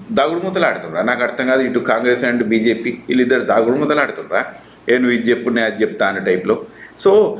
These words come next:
వీళ్ళిద్దరు చేసిండ్రు కదా, మరి ఇప్పుడు పెద్ద నోట్లు రద్దు చేసినందుకు దీన్ని వీళ్ళు ఇవాళనే గుర్తొచ్చిందా వీళ్ళకు,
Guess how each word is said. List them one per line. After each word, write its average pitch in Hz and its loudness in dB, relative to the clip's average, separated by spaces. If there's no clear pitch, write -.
వీళ్ళిద్దరు 175 0
చేసిండ్రు 139 -4
కదా, 175 0
మరి 165 0
ఇప్పుడు 170 -2
పెద్ద 151 -2
నోట్లు 196 0
రద్దు 165 2
చేసినందుకు 160 2
దీన్ని 143 2
వీళ్ళు 143 0
ఇవాళనే 156 4
గుర్తొచ్చిందా 95 -4
వీళ్ళకు, 120 2